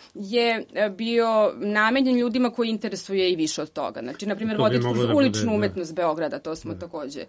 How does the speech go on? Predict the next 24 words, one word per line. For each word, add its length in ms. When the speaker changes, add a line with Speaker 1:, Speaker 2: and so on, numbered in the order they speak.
Speaker 2:
To 80
bi 100
moglo 240
da 80
Speaker 1:
radili. 140
Speaker 2:
bude 240
i 100
ono 160
mesto 340
gde 180
je 60
nekad 260
bio 220
podvožnjak 800
na 320
Novom 260
Beogradu, 460
gde 160
su 240
održane 520
demonstracije, 600
odnosno 300
krenule 460
demonstracije 720